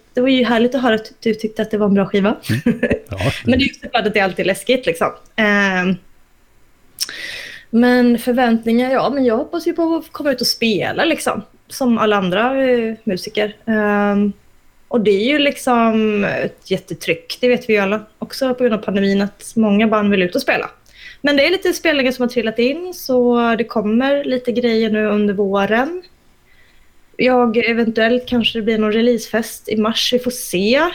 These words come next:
Speaker 1: det är ingenting som är klart ännu. Eh, kommer spela i Dalarna. Kommer spela på, ehm, ja, en festival. Jag har glömt vad den heter.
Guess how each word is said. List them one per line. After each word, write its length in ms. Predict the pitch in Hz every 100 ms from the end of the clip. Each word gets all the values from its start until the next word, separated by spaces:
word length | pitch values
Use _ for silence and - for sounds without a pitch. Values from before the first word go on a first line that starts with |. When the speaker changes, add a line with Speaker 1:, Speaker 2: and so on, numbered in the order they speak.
| - _
Speaker 1:
det 60 | 233
är 520 | 226 214 214 208 196
ingenting 340 | 214 190 202
som 180 | 185 202
är 120 | 190
klart 480 | 190 - 165 185 - -
ännu. 340 | 220 220 277 - _ _ _ _ _ _ - _ - _ - - _
Eh, 560 | 220 208 208 202 208 202
kommer 240 | - 226
spela 420 | 220 226 214 208
i 160 | 214 208
Dalarna. 720 | 185 208 190 190 190 202 220 - _ _ _ _ _ _ - - - - _
Kommer 240 | - 202
spela 840 | 196 - 202 190 190 190 185 185 185 185 - _ _ _ _ _ - - _ _
på, 440 | - 196 190 185
ehm, 540 | 180 175 175 175 175 175 - - - - _ - _ - -
ja, 260 | 180 175 180
en 100 | 214
festival. 460 | 190 185 180 170 185
Jag 120 | 170
har 160 | 208 196
glömt 220 | 190 180
vad 100 | 180
den 80 | 190
heter. 360 | 185 185 214